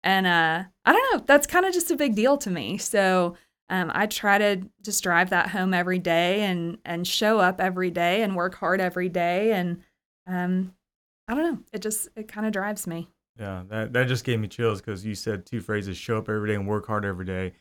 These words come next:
Speaker 2: feel like it's almost a lost art.
Speaker 1: Yeah.
Speaker 2: It's, it appears.
Speaker 1: Yeah, I agree
Speaker 2: Yeah.
Speaker 1: a hundred percent. I think, so I'm a millennial. I'm at the very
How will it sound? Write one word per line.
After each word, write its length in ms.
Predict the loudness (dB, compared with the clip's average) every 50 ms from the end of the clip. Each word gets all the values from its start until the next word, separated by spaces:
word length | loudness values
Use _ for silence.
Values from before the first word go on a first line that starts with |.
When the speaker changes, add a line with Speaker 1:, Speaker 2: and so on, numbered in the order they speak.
| _ _ _ _ _ _ _ _ _ _ _ _
Speaker 2:
feel 80 | -6 -4
like 120 | -4 -6
it's 120 | -8 -10 -8
almost 260 | -8 -6 -6 -6 -6
a 40 | -6
lost 360 | -6 -4 -4 -6 -6 -10 -14 -18 _ _
art. 360 | -10 -8 -8 -8 -10 _ _ _ _ _ _ _ _ _ _ _ -8
Speaker 1:
Yeah. 200 | -6 -4 -4 -4
Speaker 2:
It's, 100 | -6 -8 _ -10
it 100 | -8 -8
appears. 560 | -8 -8 -10 -10 -10 -8 -8 -8 -10 -14 _ _ _ _ -6
Speaker 1:
Yeah, 240 | -4 -2 -2 -2 -6 -10 _ _ _ _ 2
I 160 | 4 4 4
agree 400 | 4 4 2 2 2 0 -2 -6
Speaker 2:
Yeah. 140 | -6 -4 -4
Speaker 1:
a 40 | -2
hundred 320 | 0 0 2 0 0 -2
percent. 500 | -2 -6 -6 -4 -4 -2 -2 -2 -2 0 -2
I 80 | -2 -2
think, 280 | -2 -4 -6 -6 -8 -12 _ _ _ _ _ _ _ _ 0
so 120 | 4 6
I'm 160 | 6 8 6
a 80 | 6 4
millennial. 540 | 4 4 2 2 2 2 2 0 0 2 0
I'm 160 | 0 0 0
at 80 | -2 -2
the 80 | -2 0
very 340 | 2 2 2 2 0 -4